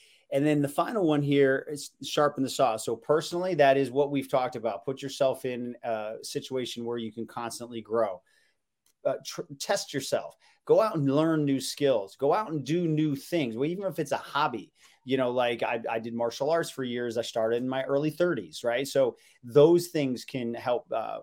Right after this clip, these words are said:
you know, elicit a different, you know, outcome for you.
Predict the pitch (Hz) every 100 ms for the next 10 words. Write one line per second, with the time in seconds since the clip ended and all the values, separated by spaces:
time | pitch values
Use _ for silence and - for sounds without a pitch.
0 | _ - 123 117 120 127 139 139 123 117
1 | 110 - 127 113 - _ _ 131 127 113
2 | 131 131 135 131 113 - 120 113 104